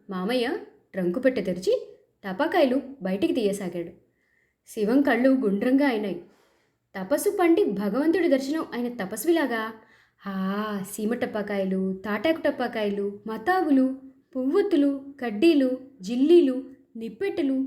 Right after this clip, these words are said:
చిచ్చుబుడ్లు" అంటూ అన్నీ ఏకరువు పెట్టసాగాడు. "అయ్యయ్యో, అన్ని తెచ్చావేమిట్రా? ఐదు రూపాయలు తగిలేసి నేను కూడా తెచ్చాను టపాకాయలు, పిల్లలు ఏడుస్తుంటే," అన్నాడు నాన్న.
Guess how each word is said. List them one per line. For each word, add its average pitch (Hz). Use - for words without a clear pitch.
చిచ్చుబుడ్లు" 277
అంటూ 269
అన్నీ 233
ఏకరువు 262
పెట్టసాగాడు. 180
"అయ్యయ్యో, 233
అన్ని 262
తెచ్చావేమిట్రా? 277
ఐదు 285
రూపాయలు 294
తగిలేసి 269
నేను 277
కూడా 311
తెచ్చాను 277
టపాకాయలు, 233
పిల్లలు 226
ఏడుస్తుంటే," 202
అన్నాడు 262
నాన్న. 202